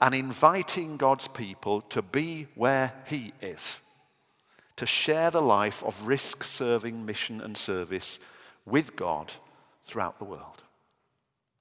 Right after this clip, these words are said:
So mission and service is not something we do for God.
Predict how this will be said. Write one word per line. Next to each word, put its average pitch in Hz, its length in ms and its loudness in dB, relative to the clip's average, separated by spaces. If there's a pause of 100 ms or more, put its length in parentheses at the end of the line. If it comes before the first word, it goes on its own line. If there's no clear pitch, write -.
(680)
So 160 160 6
mission 220 360 2
and 220 120 -2
service 156 440 2
is 135 140 -4
not 185 220 2
something 143 560 -2
we 143 220 0
do 123 340 -4 (160)
for 120 560 0
God. 80 400 -2